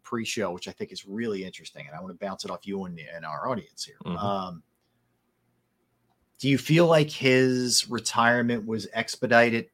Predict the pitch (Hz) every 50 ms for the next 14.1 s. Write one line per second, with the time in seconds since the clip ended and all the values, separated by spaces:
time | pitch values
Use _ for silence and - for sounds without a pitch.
0 | _ - - - - 113 110 107 - 113 98 - - 110 95 - _ _ _ _
1 | _ _ _ _ - - 135 117 117 113 - 123 113 98 110 110 113 113 113 110
2 | _ _ _ _ _ _ _ _ _ _ _ _ - 120 117 - - 123 117 117
3 | 110 117 110 98 117 117 110 107 107 131 120 101 123 117 110 92 - 101 107 104
4 | 110 107 95 107 104 101 - - 107 98 95 92 85 _ _ _ _ _ 123 117
5 | 113 92 98 95 - - 120 110 107 98 101 95 85 87 - - - 92 85 71
6 | - - - _ _ _ _ _ _ _ _ _ _ _ _ _ _ - - -
7 | _ _ _ _ _ _ _ _ 110 113 107 107 131 135 113 139 - 143 156 151
8 | - - - - 92 87 - - 117 - 117 107 87 101 107 120 113 107 104 101
9 | 98 110 120 127 139 151 147 151 151 135 127 - 151 139 120 117 107 101 - 101
10 | 95 117 107 113 120 113 113 113 110 107 - - 117 107 104 98 - - - 117
11 | 110 - 98 90 90 85 - 90 82 78 78 78 76 - - - - 80 85 82
12 | 78 - 92 98 107 110 110 107 107 101 95 92 107 104 101 95 - 110 113 120
13 | 117 113 107 98 107 113 107 104 101 - 95 90 - - 104 87 73 - - -
14 | -